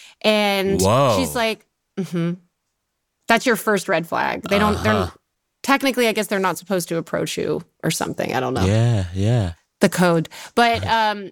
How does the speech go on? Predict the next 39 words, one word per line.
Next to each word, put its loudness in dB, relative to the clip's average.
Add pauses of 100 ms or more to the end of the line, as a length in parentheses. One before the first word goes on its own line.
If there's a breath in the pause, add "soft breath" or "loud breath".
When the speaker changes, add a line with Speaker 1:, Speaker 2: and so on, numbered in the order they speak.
Speaker 1:
she -4
approached -2
me -2
and -4
she's -8
like, -4
"I 2
have -2
the -6
answers -2
for -2
you. 2 (280 loud breath)
Call 2
me, -2
blah, 0
blah, -2
blah." 0
So -2
I 2
started -2
this -4
relationship 0
with -4
this -4
woman 0 (160 loud breath)
Speaker 2:
Mm-hmm. -4
Speaker 1:
who 2 (420)
really, 0 (360)
uh, -12
my 2
dad 0
would -8
call 0
it -6
Svengali'd 0
me, -6
but, -2
like, 0
Speaker 2:
Mm. -2